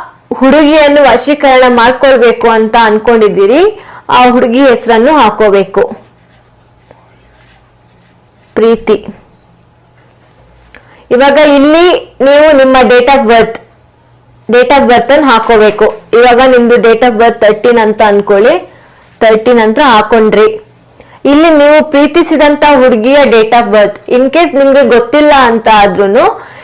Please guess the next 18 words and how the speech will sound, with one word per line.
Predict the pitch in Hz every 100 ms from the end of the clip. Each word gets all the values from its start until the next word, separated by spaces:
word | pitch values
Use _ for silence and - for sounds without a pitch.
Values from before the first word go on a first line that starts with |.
| - -
ನೀವು | 269 285 269
ಹೀಗೆ | 254 233 226
ಡ್ಯಾಶ್ | 220 226 240
ಅಂತ | 233 226 202
ಬಿಟ್ಟು | 202 - 247 349 - - - - -
ಅಲ್ಲಿ | - 247 254
ಸ್ವಲ್ಪ | 254 233 269 - -
ಕುಂಕುಮವನ್ನು | 254 247 254 247 240 214 233 254
ಇಡಿ. | 202 185 - _ _ _ _ _ _ _ -
ಕುಂಕುಮ | 277 294 320 302
ಇಟ್ಟ | 247 240 240
ಮೇಲೆ | 214 208 196 214 330 - - _ _ _ _ _ _ _ _ -
ನೀವು | 269 294 302 294
ಒಂದು | 285 294
ಮಂತ್ರವನ್ನು | 262 262 294 269 269 269
ಹೇಳ್ಕೊಳ್ಬೇಕು. | 240 240 247 240 196 202 - 214 - - _ _ _ _ _ _ _ _ 254
"ಓಂ | 302 330 339 320 - _ _
ಹ್ರೀಂ | - 285 320 320 311 302